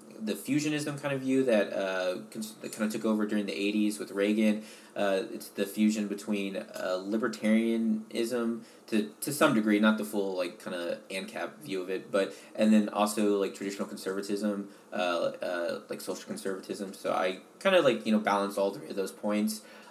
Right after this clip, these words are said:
Uh, to me, I think one of the biggest issues is, uh, fiscal conservatism, even though that's kind of on the wane. Like, there really are no fiscal conservatives anymore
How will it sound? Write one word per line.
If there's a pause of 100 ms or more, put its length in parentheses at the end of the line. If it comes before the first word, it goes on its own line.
(160)
Uh, (800)
to
me,
I
think
one
of
the
biggest
issues
is,
uh,
fiscal
conservatism, (320)
even
though
that's
kind
of
on
the
wane.
Like,
there
really
are
no
fiscal
conservatives
anymore